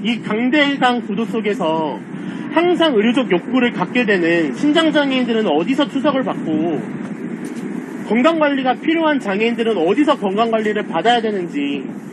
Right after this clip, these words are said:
재활치료를 받아야 되는 장애인들은 어디로 가야 되는지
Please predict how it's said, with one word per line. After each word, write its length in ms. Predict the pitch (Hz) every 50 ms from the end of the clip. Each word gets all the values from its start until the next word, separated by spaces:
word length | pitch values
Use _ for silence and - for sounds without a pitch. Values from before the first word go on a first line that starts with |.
| - - - -
재활치료를 760 | - - 196 220 302 320 311 - - 330 311 302 285 277 262
받아야 320 | - 180 175 170 214 233 226
되는 260 | 226 220 220 220 202
장애인들은 500 | 196 185 175 190 196 196 208 196 190 170
어디로 380 | 151 160 190 220 294 302 285
가야 200 | 262 254 240 226
되는지 720 | 208 208 - 90 - - - - 311 311 160 160 - -